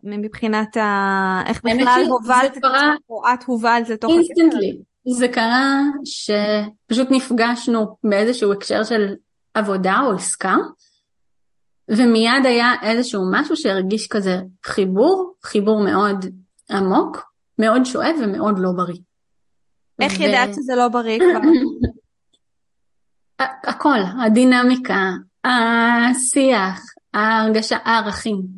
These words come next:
Speaker 2: השונים.
Speaker 1: Mm.
Speaker 2: ה-, הדיסהרמוניה הייתה מאוד גדולה, לצד זה שזה היה מאוד שואב.
Speaker 1: א-, אני רוצה שנייה להתעכב על זה,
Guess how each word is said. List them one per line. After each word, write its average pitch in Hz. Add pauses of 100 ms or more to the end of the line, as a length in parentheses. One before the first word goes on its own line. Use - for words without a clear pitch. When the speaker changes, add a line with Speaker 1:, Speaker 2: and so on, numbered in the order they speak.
Speaker 2:
השונים. 190 (480)
Speaker 1:
Mm. 196
Speaker 2:
ה-, 208 (1500)
הדיסהרמוניה 226
הייתה 262
מאוד 262
גדולה, 202 (220)
לצד 226
זה 277
שזה 202
היה 185
מאוד 185
שואב. 175 (1080)
Speaker 1:
א-, 277 (180)
אני 247
רוצה 247
שנייה 415
להתעכב 262
על 320
זה, 202